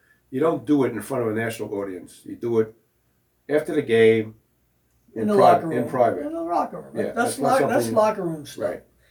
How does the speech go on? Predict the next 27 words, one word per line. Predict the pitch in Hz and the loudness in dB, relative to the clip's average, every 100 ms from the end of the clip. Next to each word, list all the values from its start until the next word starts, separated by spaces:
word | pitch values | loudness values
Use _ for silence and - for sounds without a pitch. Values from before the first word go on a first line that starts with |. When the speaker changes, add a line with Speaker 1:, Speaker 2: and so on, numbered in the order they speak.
| - | -10
Speaker 2:
If | 170 | -6
Speaker 1:
right. | 220 - | -4 -4
Speaker 2:
he, | |
if | 196 | -4
he | 254 | -2
didn't | 320 294 | -4 -2
wanna | 262 214 | 0 -2
play, | - 202 185 190 - _ _ _ _ _ - | -2 -2 -2 -6 -12 _ _ _ _ _ -12
he | 165 | -8
should | 185 | -4
have | 170 | -4
went | 170 | -2
right | 196 220 | 0 0
back | 220 190 | 0 -2
to | 175 | -6
the | 160 | -6
locker | 165 165 165 | -6 -6 -10
room | 147 147 147 _ _ _ _ _ | -14 -16 -20 _ _ _ _ _
and | 165 160 104 | -6 -6 -2
Speaker 1:
Well, | 110 | -2
that's | 110 107 | -2 -6
what | 120 | -8
Bruce | 113 113 | -6 0
Arians | 110 92 - | 0 0 -6
told | 117 101 - | -6 -6 -8
him. | - _ | -20 _
Speaker 2:
Yeah. | - - | -14 -12